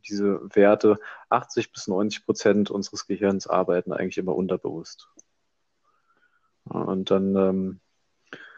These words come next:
deswegen macht es, macht das, macht schon Sinn, weil ja ganz viele Dinge einfach, unser Nervensystem muss so viele Sachen handeln. Ähm,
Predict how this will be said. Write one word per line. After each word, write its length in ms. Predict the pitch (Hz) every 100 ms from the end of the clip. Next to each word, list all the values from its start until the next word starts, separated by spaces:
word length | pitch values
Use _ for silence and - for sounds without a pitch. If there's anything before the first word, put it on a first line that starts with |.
| - _ _ _ - -
deswegen 300 | - 98 98
macht 180 | 98 -
es, 80 | -
macht 200 | 101 107
das, 120 | -
macht 220 | 107 -
schon 160 | 110 104
Sinn, 260 | 117 104
weil 120 | 98
ja 100 | 101
ganz 200 | 104 107
viele 260 | - 101 107
Dinge 280 | 110 113 101
einfach, 540 | 101 104 104 - -
unser 320 | 85 95 104
Nervensystem 640 | 95 87 - 101 101 - 101
muss 140 | 101
so 120 | 104 104
viele 220 | 107 101
Sachen 260 | 98 107
handeln. 520 | 92 95 92 98 104 98
Ähm, 500 | 95 95 95 87